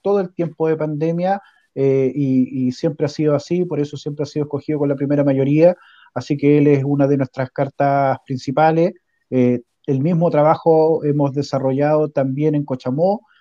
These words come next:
donde, eh, don Sergio Telles es nuestra, eh, carta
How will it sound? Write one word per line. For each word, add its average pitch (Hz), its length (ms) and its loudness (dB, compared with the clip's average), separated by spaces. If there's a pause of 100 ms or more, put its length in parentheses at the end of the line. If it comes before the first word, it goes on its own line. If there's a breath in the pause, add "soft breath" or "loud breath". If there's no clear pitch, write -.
(180)
donde, 127 680 0
eh, 123 380 0
don 127 160 0
Sergio 147 360 -2
Telles 160 580 2
es 135 340 -4
nuestra, 135 880 -2
eh, 131 400 -2
carta 143 640 0